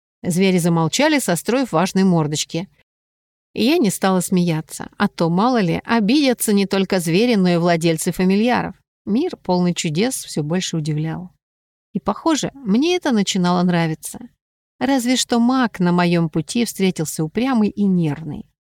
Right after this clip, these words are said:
А еще ужасно привлекательный, что только усложняло общение. А для возведения дополнительной стены между нами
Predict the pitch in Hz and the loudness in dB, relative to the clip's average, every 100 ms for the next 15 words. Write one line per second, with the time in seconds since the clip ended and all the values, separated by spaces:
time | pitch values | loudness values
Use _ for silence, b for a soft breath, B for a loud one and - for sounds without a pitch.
0 | _ _ _ _ 156 170 - - 330 175 | _ _ _ _ 0 0 0 -2 -2 -2
1 | 160 190 294 247 226 220 214 220 - 220 | -2 -2 -2 -2 -2 0 0 0 0 -2
2 | - 147 156 185 - _ _ _ - 370 | -2 -8 -8 -10 -14 _ _ _ -8 -8
3 | - 294 - 262 220 - 190 185 180 180 | -4 -4 -2 -2 -2 -2 0 2 2 2
4 | 175 170 170 - - 165 151 156 196 202 | 2 0 -2 -4 -4 -4 -4 -6 -10 -14
5 | _ _ _ _ _ _ _ - 202 196 | _ _ _ _ _ _ _ -6 -2 2
6 | 214 214 208 190 214 202 196 185 - 202 | 2 2 2 2 2 2 2 0 2 2
7 | 208 202 175 165 165 - 190 240 311 202 | 4 2 0 0 -2 -2 0 2 2 2
8 | 170 165 165 151 143 151 180 | 0 0 0 0 -2 -4 -8